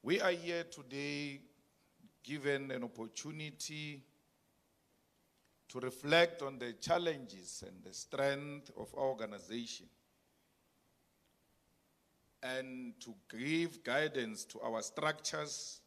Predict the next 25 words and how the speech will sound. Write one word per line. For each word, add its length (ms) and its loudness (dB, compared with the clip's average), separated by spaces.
both 320 -4
at 200 -4
regional 380 0
level 460 0
and 180 -4
branch 360 -2
level, 440 -2
as 180 -2
to 480 -6
what 280 0
is 160 -10
going 360 -4
to 160 -14
constitute 1040 -6
the 100 -8
program 640 -2
of 160 -8
the 200 -8
E 120 -4
F 160 -6
F 120 -10
in 120 -12
Gauteng 500 -6
going 180 -8
forward. 300 -12